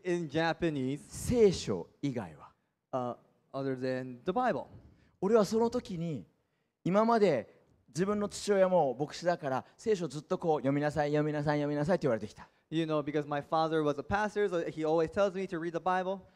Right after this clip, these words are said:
Speaker 2: でもね、もう日本語はそれしかないから。
Speaker 1: But in that moment, the Jap-, only Japanese I could read was that.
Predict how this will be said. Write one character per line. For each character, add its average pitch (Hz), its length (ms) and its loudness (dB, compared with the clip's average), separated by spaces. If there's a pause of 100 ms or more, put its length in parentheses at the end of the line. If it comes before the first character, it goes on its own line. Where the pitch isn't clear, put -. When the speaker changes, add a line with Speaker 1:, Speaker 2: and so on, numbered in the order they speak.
(140)
Speaker 2:
で 220 80 2
も 208 100 0
ね、 131 220 0 (280)
も 196 240 0 (100)
う 147 40 -6
日 180 80 2
本 208 480 0
語 220 120 0
は 247 160 4
そ 190 220 -6
れ 262 120 6
し - 300 -6
か 202 220 0
な 190 180 0
い 240 120 2
か 117 180 -10
ら。 120 280 -2 (840)
Speaker 1:
But 160 180 -4
in 180 100 -4
that 240 220 0
moment, 226 520 0
the 190 240 -2
Jap-, 220 220 -2
only 254 280 -2
Japanese 226 320 -6
I 233 80 -2
could 214 120 -8
read 240 120 -8
was 220 220 -6
that. 226 300 -6